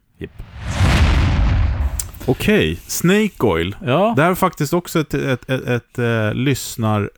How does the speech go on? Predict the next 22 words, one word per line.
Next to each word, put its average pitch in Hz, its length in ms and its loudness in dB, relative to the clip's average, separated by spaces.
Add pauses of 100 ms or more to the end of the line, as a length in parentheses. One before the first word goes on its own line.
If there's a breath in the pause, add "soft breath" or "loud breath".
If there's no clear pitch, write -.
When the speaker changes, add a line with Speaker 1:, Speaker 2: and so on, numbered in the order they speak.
(180)
Speaker 2:
tittarförslag, 147 720 -2
som 117 100 -2
jag 92 80 0
vill 90 100 -4
säga 90 180 0
hela 85 160 -2
tiden. 85 300 -6
Lyssnarförslag. 113 1300 -2 (140)
Speaker 1:
Mm. 120 240 -2 (380 loud breath)
Speaker 2:
Ehm, 104 1080 0 (460)
har 107 100 0
jag 110 100 0
för 90 140 0
mig. 87 180 -2
Jo, 143 140 0
det 170 160 2
är 85 60 2
det. 85 120 -2 (500 loud breath)
Eh, 101 280 0 (140)
nej, 147 100 -4
men 160 140 -4
snake 185 500 -2